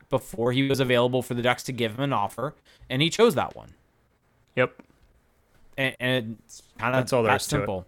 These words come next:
Speaker 1: Yeah.
Speaker 2: Yep.
Speaker 1: Um, the Puff asks, "Who makes the playoffs first, the Ducks, Angels, or Lakers?" So I'll answer between the Ducks and Angels 'cause I know nothing about where basketball's at. But, uh, I'm gonna say the Ducks with how the Angels are going.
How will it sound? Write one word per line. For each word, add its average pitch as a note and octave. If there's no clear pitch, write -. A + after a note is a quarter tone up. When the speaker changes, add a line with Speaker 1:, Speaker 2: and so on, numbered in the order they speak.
Speaker 1:
Yeah. A#2
Speaker 2:
Yep. D3
Speaker 1:
Um, C#3+
the C#3
Puff F#3+
asks, F#3+
"Who F#3+
makes C4+
the -
playoffs G#3
first, -
the A#2
Ducks, C3+
Angels, C3+
or B2
Lakers?" -
So D#3+
I'll A#3
answer A3+
between F#3
the D3+
Ducks D3+
and C3+
Angels C3+
'cause -
I A#2+
know A#2+
nothing G#2+
about F#2+
where G2
basketball's F2+
at. E2
But, C#3+
uh, C#3
I'm D3+
gonna E3+
say D3+
the C3
Ducks -
with B2
how A#2+
the G#2+
Angels F#2
are G#2+
going. G#2+